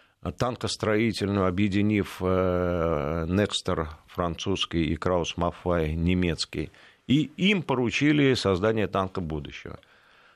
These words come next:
То, что они на выставке Евросатари показали на последний макет вот такой, э, что-то мне, э, слабо напоминает танк будущего, <laughs> потому что компоновка осталась классическая, прежняя.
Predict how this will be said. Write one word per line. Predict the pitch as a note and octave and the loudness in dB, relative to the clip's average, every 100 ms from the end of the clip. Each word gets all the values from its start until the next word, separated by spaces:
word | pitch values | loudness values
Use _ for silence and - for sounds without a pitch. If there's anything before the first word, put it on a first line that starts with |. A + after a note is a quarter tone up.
| _ | _
То, | C#3+ E3 | 2 2
что | - C#3 | 4 2
они | C3 C#3 D3 C#3 B2+ | 2 2 0 2 2
на | A#2+ B2+ | 2 2
выставке | C3+ - A2 - | 0 0 -4 0
Евросатари | A2 A#2 A2+ G#2+ - A#2 A2+ | 2 4 4 0 -2 0 0
показали | G#2 G#2 A2+ A#2 F3 F3 A#2+ | 0 0 0 2 2 2 0
на | F#2+ | -2
последний | F#2 F#2 G#2 G#2 F#2 E2+ E2+ E2 F#2 _ _ - | 0 -2 0 0 0 0 -2 -2 -8 _ _ 0
макет | F#2 G2+ - G2 E2+ | 0 0 -2 -2 -2
вот | E2+ - | -6 -2
такой, | G2 G2 C#3+ D3 | -4 0 0 2
э, | A2+ F2 F#2+ | 2 0 -2
что-то | - B2 B2 A2+ | 0 0 2 0
мне, | G#2 G2+ A2 G#2+ | 0 -2 0 2
э, | F2+ C2 G1+ A#1+ D2 F2 F2+ E2+ E2 D#2+ D2 | 2 0 -4 -10 -6 -2 0 0 -2 -2 -4
слабо | - A2+ G2 | -2 0 0
напоминает | F#2 E2 G2 G#2+ G#2 - | -4 -2 -2 0 0 0
танк | G2 F2+ | -2 -2
будущего, | F2 G#2 D#2+ D2 E2+ | -2 -2 0 -4 -4
<laughs> | |
потому | C#2 - B2+ | -4 -2 0
что | |
компоновка | - G2 A#2 B2+ D#3 - F2+ | 0 0 0 0 -4 -2 -2
осталась | D#2+ - E2+ E2 | -2 -2 0 -2
классическая, | - F2+ G2+ F3 F3 - - C3 | -2 0 0 0 -2 -2 0 0
прежняя. | - A2+ G#2+ G2 F#2 | 0 2 0 0 -2